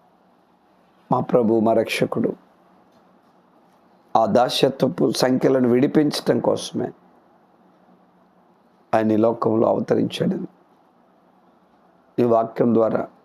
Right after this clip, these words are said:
నాతో, మాతో మాట్లాడిన దాన్ని బట్టి మీకే స్తుతి, స్తోత్రమయ్యా.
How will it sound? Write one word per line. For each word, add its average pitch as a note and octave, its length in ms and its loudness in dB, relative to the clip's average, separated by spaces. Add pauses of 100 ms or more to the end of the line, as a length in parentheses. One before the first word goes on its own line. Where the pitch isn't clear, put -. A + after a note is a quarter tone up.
(800)
నాతో, A#2 320 2 (120)
మాతో - 240 0 (100)
మాట్లాడిన A#2+ 500 0 (1800)
దాన్ని C3 360 2
బట్టి C#3 260 0
మీకే A#2+ 240 0 (100)
స్తుతి, - 300 -2 (100)
స్తోత్రమయ్యా. - 760 -2